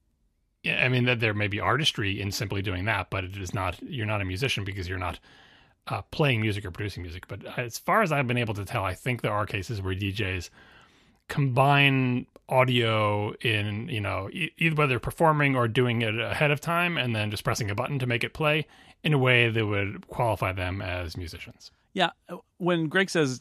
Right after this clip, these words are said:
Speaker 2: a D J is an artist, I'd say, like, there's obviously a spectrum here, right? Where there are D Js who are really just loading up a playlist, and they're D Js, but I, are they artists or performers? And that's what I was gonna say is I think a lot of D Js I would absolutely say are performers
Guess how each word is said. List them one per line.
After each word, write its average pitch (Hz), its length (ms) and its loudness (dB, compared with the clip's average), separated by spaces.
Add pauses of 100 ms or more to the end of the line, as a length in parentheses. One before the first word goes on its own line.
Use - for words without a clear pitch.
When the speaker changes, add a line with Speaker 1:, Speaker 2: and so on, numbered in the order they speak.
Speaker 2:
a 131 80 2
D 143 180 2
J 139 120 4
is 120 120 2
an 127 100 -4
artist, 113 340 -2
I'd 123 140 -4
say, 135 120 2
like, 143 200 0
there's 180 180 2
obviously 151 400 2
a 135 60 2
spectrum 127 360 0
here, 104 160 -4
right? 107 200 -2
Where 120 100 0
there 127 160 2
are 127 80 4
D 143 160 2
Js 135 240 2
who 131 120 0
are 120 120 4
really 120 280 0
just 117 300 -2 (240)
loading 123 280 0
up 107 100 -4
a - 60 -8
playlist, 107 500 -6
and 247 80 0
they're 302 100 -2
D 185 160 -2
Js, 107 320 -6
but 131 120 -2
I, 147 100 0
are 143 220 -2
they 147 80 2
artists 127 360 0 (220)
or 160 80 2
performers? 143 640 2
And 131 80 0
that's 165 120 0
what 143 80 2
I 123 60 6
was 120 140 -2
gonna 123 100 -4
say 127 160 0
is 120 80 0
I 127 80 -2
think 202 140 -2
a 202 40 0
lot 160 160 6
of 131 60 2
D 135 160 0
Js 131 220 0
I 123 60 0
would 123 140 -2
absolutely 151 460 0
say 135 140 -4
are 123 180 -2
performers 131 840 -2